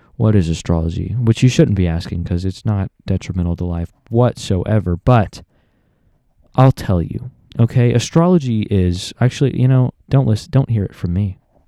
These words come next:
Hear it from, uh, the internet, 'cause, you know, everybody on the internet is smarter than, you know, me and anybody else listening, 'cause, you know, internet, bro, it's, it's the smartest thing out there.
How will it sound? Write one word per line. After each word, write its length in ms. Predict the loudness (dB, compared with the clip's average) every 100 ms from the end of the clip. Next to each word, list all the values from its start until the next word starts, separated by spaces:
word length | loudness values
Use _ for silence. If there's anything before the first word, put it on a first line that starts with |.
| _
Hear 180 | 2 4
it 120 | 4
from, 420 | 4 4 6 2 -2 _ _ _ _ _ _ _ _ _ _ _ -20 -4
uh, 360 | 0 2 2 0
the 180 | -2 -2
internet, 580 | 0 0 -2 -8 -16 -14
'cause, 180 | -6 -4
you 60 | -2
know, 220 | -4 -6 -10
everybody 420 | -10 -8 -6 -4
on 80 | -2
the 140 | -2
internet 340 | -2 -2 -2 -4 -10
is 80 | -16
smarter 580 | -8 -6 -6 -8 -10 -14 -12
than, 380 | -6 -4 -4 -8 -16 _ _ _ _ _ _ _ _ -8
you 140 | -6
know, 240 | -4 -6 -6
me 360 | -6 -6 -8 _ _ _ _ _ _ _ _ -20 _ -6
and 160 | -4 -6 _ -4
anybody 380 | -2 -2 -4
else 220 | -6 -8 -10
listening, 260 | -16 -16 -12
'cause, 180 | -12 -10
you 60 |
know, 80 | -14 -4
internet, 360 | 0 0 -2 -6
bro, 120 | -12 -12
it's, 140 | -16
it's 200 | -16 -12
the 60 | -14
smartest 420 | -6 -4 -4 -6
thing 140 | -8
out 220 | -6 -8
there. 240 | -10 -12